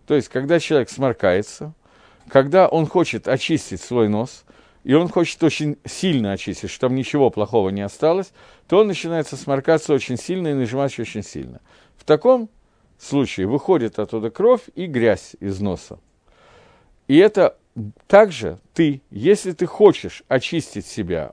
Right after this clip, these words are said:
от лжи, которая тебе, б-, у тебя была сказана, по твоему мнению, это ложь, то, э, это твои попытки ответить, что все вот так и так, а ты не так, а ты то, а ты се. Если ты чересчур сильно это делаешь, то это как нажать на нос чересчур сильно,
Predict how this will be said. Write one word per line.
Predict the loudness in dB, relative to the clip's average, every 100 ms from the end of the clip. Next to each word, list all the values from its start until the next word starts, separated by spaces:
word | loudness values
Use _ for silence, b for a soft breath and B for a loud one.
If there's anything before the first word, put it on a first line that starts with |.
| -2
от | 0 0 -2 _ _ _ _ _ _ -6
лжи, | -2 -2 0 -4
которая | -2 -4 -2 -4
тебе, | -4 -4
б-, | -4 -4
у | -4
тебя | -2 0
была | 0 -4
сказана, | 0 0 0 -8
по | -8
твоему | -4 -2 -2
мнению, | -4 -6 -6 -8
это | -6
ложь, | -6 -8 -12 _ b b b b
то, | 6 8 8 0 _ _ b b b -4
э, | 2 6 6 4 0 0
это | 2 2 4 4 2 -6 _
твои | 2 4 6
попытки | 2 -2 0 -4 -6 -20 -20 _
ответить, | -6 -4 -2 -4 -6
что | -14 -12
все | -8 -2 -2
вот | 0
так | -2 -4
и | -2
так, | 0 0
а | -2
ты | -6 -6
не | -6 -6
так, | -4 -4 -4
а |
ты | -8 -8
то, | -2 -2
а | -2
ты | -6
се. | 0 2 0 b b b
Если | -8 -6 -6
ты | -6
чересчур | -2 -2 -2 -4 -6
сильно | -4 -6 -4
это | -6 -6 -4
делаешь, | 0 2 0 -2
то | -4
это | -4
как | -6 -6
нажать | -6 -2 -2 -2
на | -4
нос | -4 -6
чересчур | -8 -12 -10 -12 -12
сильно, | -6 -6 -6